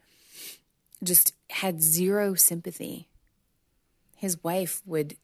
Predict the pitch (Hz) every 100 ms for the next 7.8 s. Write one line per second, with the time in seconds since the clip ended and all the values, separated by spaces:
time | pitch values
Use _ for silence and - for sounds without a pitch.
0 | _ _ _ _ - - - - 170 170
1 | - - 160 175 - 165 - - - -
2 | - 294 - 220 - - 110 214 - 202
3 | - - - 165 190 180 165 92 80 -
4 | 76 - - 262 294 - - - - 202
5 | 190 196 196 170 170 196 156 - - -
6 | - - 165 - 170 170 170 160 156 165
7 | 175 160 156 156 156 - - -